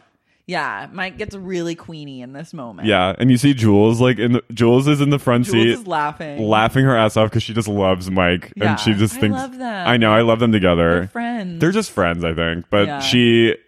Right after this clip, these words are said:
Speaker 2: she totally is just, like, L O Ling because they all agree. They're all like,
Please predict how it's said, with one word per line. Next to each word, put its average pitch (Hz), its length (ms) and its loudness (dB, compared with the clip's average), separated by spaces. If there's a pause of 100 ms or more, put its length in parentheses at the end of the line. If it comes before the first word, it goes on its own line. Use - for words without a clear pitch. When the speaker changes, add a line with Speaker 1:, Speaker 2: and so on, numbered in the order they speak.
(100)
Speaker 2:
she 120 200 -2
totally 110 440 0
is 107 100 -2
just, 104 160 -8
like, 101 280 -2
L 95 160 2
O 92 180 2
Ling 98 120 -2
because 156 280 -2
they 190 140 4
all 180 240 4
agree. 117 540 2
They're 104 220 2
all 139 300 4
like, 127 240 0